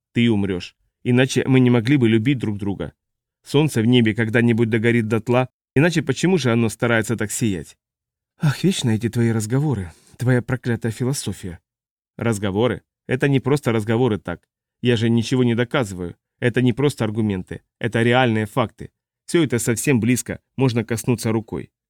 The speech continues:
Смотри, я касаюсь целостности. Держу её в руках. Скажи, где здесь лунный свет, а где Таквер? Чего же мне бояться смерти, если я держу в руках вечность,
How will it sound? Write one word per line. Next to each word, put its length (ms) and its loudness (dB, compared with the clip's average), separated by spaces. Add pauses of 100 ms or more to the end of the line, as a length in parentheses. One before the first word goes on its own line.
(300)
Смотри, 420 -2 (140)
я 140 0
касаюсь 400 -2
целостности. 720 -6 (280)
Держу 360 0
её 160 2
в 60 -8
руках. 360 -10 (480)
Скажи, 340 0
где 200 0
здесь 240 -2
лунный 240 2
свет, 340 0
а 100 -4
где 200 -2
Таквер? 440 -10 (460)
Чего 240 2
же 120 -2
мне 160 0
бояться 380 0
смерти, 520 0 (200)
если 280 0
я 100 4
держу 300 2
в 40 0
руках 320 -2
вечность, 460 -2